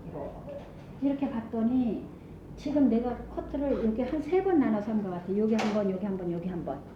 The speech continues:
예를 들면 이렇게, 이렇게, 이렇게. 했더니 약간 이 정도 각도인데 여기 보면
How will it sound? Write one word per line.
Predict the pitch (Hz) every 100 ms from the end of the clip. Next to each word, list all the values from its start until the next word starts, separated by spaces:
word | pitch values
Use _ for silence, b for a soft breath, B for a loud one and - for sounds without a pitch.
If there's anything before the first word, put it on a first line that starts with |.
| -
예를 | 196 202
들면 | 190 151 147 - -
이렇게, | 202 190 - 185
이렇게, | - - -
이렇게. | 185 - - - - - - -
했더니 | 311 294 214 -
약간 | 247 262 - 302 277 - - -
이 | 262 269
정도 | 294 285 262
각도인데 | - - 269 254 233 254 339 339 - - - - -
여기 | 254 262 247
보면 | 240 247 240